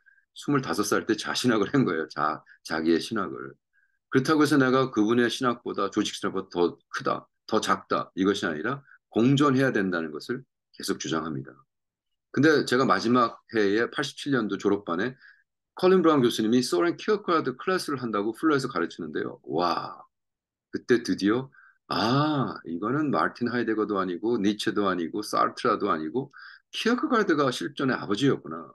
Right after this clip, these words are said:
실존주의가 뭐예요? 개인의 자유, 개인의 책임, 개인의 주관성을 중요하게 여기신 철학적, 문학적 그런. 그래서 existence precedes essence.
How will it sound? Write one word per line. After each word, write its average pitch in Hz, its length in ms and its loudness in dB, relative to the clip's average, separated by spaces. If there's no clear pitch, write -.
실존주의가 147 580 2
뭐예요? 76 240 -2
개인의 90 360 2
자유, 85 440 -4
개인의 80 360 -2
책임, 98 360 -6
개인의 85 280 2
주관성을 85 500 -2
중요하게 92 500 2
여기신 67 280 -6
철학적, - 480 -4
문학적 85 380 -2
그런. - 180 -10
그래서 127 380 -2
existence 113 680 0
precedes 104 580 -2
essence. - 600 -6